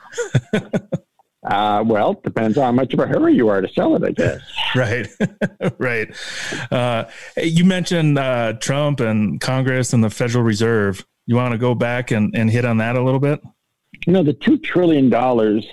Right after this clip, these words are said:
Speaker 2: uh, was a, is a nice jumpstart, really. Um, look, before we get into some of those,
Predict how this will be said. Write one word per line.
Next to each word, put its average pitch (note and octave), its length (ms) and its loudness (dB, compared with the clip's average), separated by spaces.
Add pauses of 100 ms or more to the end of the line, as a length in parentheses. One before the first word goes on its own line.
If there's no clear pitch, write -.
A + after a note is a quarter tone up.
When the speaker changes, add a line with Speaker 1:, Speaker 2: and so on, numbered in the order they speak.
(180)
Speaker 2:
uh, G#2+ 540 0
was A2 300 2
a, A#2+ 100 4 (160)
is A2 240 -2
a A2+ 200 0 (1080)
nice F3 400 2
jumpstart, A#2 680 0 (280)
really. A2 540 0 (360)
Um, A2 640 0 (260)
look, C#3 200 4 (120)
before B2+ 260 2
we G#3 80 2
get D#3+ 180 2
into C3+ 460 2
some C#3+ 340 0
of A#2 60 2
those, A2+ 340 4